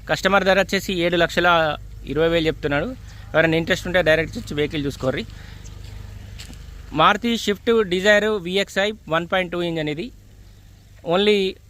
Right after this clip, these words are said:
ఆ, పెట్రోల్ ఉండే సార్. కస్టమర్ అయితే ఎక్స్ట్రా ఫిట్టింగ్ సిఎన్జి యాడ్ చేసుకున్నాడు. ముప్పై వేల చిల్లర రీడింగ్ ఉంది. కస్టమర్ ధర ఏడు లక్షల ఇరవై వేలు చెప్తున్నాడు.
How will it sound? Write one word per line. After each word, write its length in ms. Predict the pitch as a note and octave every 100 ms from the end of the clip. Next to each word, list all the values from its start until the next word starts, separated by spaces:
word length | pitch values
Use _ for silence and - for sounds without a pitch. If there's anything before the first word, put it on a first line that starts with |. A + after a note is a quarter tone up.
| -
ఆ, 160 | D3
పెట్రోల్ 400 | D3 E3+ D#3+ G3
ఉండే 160 | F#3 E3+
సార్. 220 | F3 F3+ E3
కస్టమర్ 340 | - F3 F3
అయితే 140 | E3+
ఎక్స్ట్రా 240 | D#3 - F3
ఫిట్టింగ్ 360 | E3 F3 E3
సిఎన్జి 560 | C#3+ D3+ D#3+ D3+ D3 C#3 B2+
యాడ్ 160 | C#3
చేసుకున్నాడు. 420 | C#3+ - C3 B2+
ముప్పై 400 | F3 F3+ C#3+ D#3+
వేల 140 | D#3+ D#3
చిల్లర 360 | D3+ D#3 D#3
రీడింగ్ 340 | C#3+ D3+ E3 D3
ఉంది. 160 | D3+
కస్టమర్ 440 | G3 D3+ - E3+ D#3+
ధర 220 | E3 E3+
ఏడు 160 | D3+ D3+
లక్షల 240 | D3 D#3+
ఇరవై 240 | D3 C#3+
వేలు 160 | D3 C#3+
చెప్తున్నాడు. 420 | C3 - B2+ E3